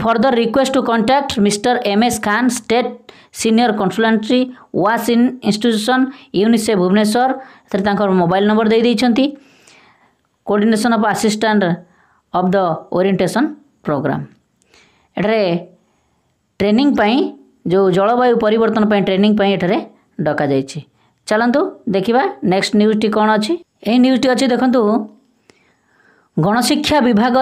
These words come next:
ଜାରି କଲା ମୁଖ୍ୟମନ୍ତ୍ରୀ ଶିକ୍ଷା ପୁରସ୍କାର ମାର୍ଗଦର୍ଶିକା, ବାର୍ଷିକ ଶହେ କୋଟିର ପ୍ରୋତ୍ସାହନ। ଏ ଗୋଟେ ଭଲ ପଦକ୍ଷେପ ଆମର ମାନ୍ୟବର ମୁଖ୍ୟମନ୍ତ୍ରୀଙ୍କର। ଏଠାରେ ଦେଖନ୍ତୁ,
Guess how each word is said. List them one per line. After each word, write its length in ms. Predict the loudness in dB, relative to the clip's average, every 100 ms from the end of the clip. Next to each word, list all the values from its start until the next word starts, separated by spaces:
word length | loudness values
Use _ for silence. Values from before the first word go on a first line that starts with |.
| 2
ଜାରି 220 | 2 2 0
କଲା 200 | 0 2
ମୁଖ୍ୟମନ୍ତ୍ରୀ 600 | 2 0 0 2 2 0 -2
ଶିକ୍ଷା 240 | -2 -2 -2 0
ପୁରସ୍କାର 400 | 0 0 0 0 0
ମାର୍ଗଦର୍ଶିକା, 680 | 0 -2 0 -2 -2 -2 -2 -2 -8 _ _ _ _ _ _ _ _ _ -6
ବାର୍ଷିକ 560 | -2 -2 -2 -2 -2 0 0 0
ଶହେ 320 | -2 0 2 0 0
କୋଟିର 360 | -2 0 0 0 -2 -4
ପ୍ରୋତ୍ସାହନ। 560 | -6 -4 -6 -2 -2 -4 -10 _ _ _ _ _ -20 -20 _
ଏ 20 | -2
ଗୋଟେ 180 | 0 0
ଭଲ 160 | 0 0 0
ପଦକ୍ଷେପ 480 | 0 -2 -2 -2 0 -2 -2 -10 _
ଆମର 180 | -2 0 0 -2 -6 -8 -4
ମାନ୍ୟବର 380 | 0 2 2 2 0
ମୁଖ୍ୟମନ୍ତ୍ରୀଙ୍କର। 680 | -2 0 0 2 2 2 0 -4 -10 _ _ -20 -20 -20 _ -4
ଏଠାରେ 180 | 0 0
ଦେଖନ୍ତୁ, 320 | 0 0 2